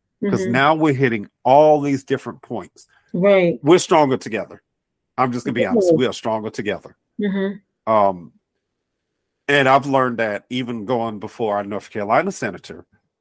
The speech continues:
Speaker 1: that if we go as a group, we can get more done, or, um, they will listen to us more. But if you go as an individual, now they're looking at, you have your own agenda,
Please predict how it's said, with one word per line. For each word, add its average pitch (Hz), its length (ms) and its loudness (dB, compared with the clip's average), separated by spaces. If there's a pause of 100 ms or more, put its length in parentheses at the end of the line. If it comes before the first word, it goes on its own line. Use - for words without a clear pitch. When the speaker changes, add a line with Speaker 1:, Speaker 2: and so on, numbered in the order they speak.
Speaker 1:
that 107 500 0 (1200)
if 139 220 -2
we 131 100 2
go 147 300 4
as 151 240 0
a 120 120 -6
group, 110 480 -6 (1040)
we 131 200 -2
can 143 160 -4
get 127 200 -2
more 127 340 -2
done, 107 580 -2 (400)
or, 120 500 0 (560)
um, 101 320 -6 (300)
they 147 160 2
will 147 120 2
listen 214 280 2
to 147 160 -2
us 104 100 -8
more. 101 240 -10
But 95 180 -8
if 101 120 -10
you 143 80 -6
go 139 120 2
as 113 120 -2
an - 80 -6
individual, 113 800 -2 (1000)
now 139 420 2
they're 139 160 2
looking 135 300 -2
at, 101 240 -8
you 131 120 -4
have 123 180 -2
your 113 120 -8
own 107 200 -8
agenda, 98 440 -8